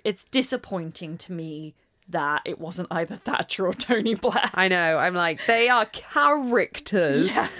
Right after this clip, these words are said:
Speaker 2: And I don't know a single thing about John Major, but
Speaker 1: Yeah.
Speaker 2: he should be the Prime Minister in this chapter, according to the timeline.
Speaker 1: Yeah.
Speaker 2: So we open on him
Speaker 1: Being
Speaker 2: read-
Speaker 1: stressed as fuck.
Speaker 2: <laughs> When is a Prime Minister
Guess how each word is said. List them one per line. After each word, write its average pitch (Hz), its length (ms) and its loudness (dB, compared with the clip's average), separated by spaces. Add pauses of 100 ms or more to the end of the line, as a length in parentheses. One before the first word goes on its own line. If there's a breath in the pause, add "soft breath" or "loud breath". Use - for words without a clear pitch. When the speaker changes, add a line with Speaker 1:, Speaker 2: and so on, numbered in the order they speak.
(200 loud breath)
Speaker 2:
And 202 200 4 (220)
I 254 140 4
don't 359 480 4
know 415 220 8
a - 40 2
single 403 600 2
thing 370 240 4
about 254 320 2
John 202 260 0
Major, 170 480 0
but 151 340 0
Speaker 1:
Yeah. 165 520 0
Speaker 2:
he 311 180 2
should - 340 0
be 349 140 2
the 339 80 0
Prime 311 240 4
Minister 240 480 2
in 240 160 0
this 240 140 0
chapter, - 340 0 (100)
according 190 580 0
to 165 360 2
the 196 120 0
timeline. 156 680 0 (140)
Speaker 1:
Yeah. - 180 -2 (200 loud breath)
Speaker 2:
So 294 200 4
we 294 120 2
open 320 600 2 (140)
on 220 580 2 (100)
him 170 540 -4 (160)
Speaker 1:
Being 233 200 2
Speaker 2:
read- 262 140 2
Speaker 1:
stressed - 420 0
as 185 160 0
fuck. 160 520 0 (140)
Speaker 2:
<laughs> 269 140 -2
When 262 340 0
is 269 100 0
a 277 60 0
Prime 247 260 0
Minister 214 520 0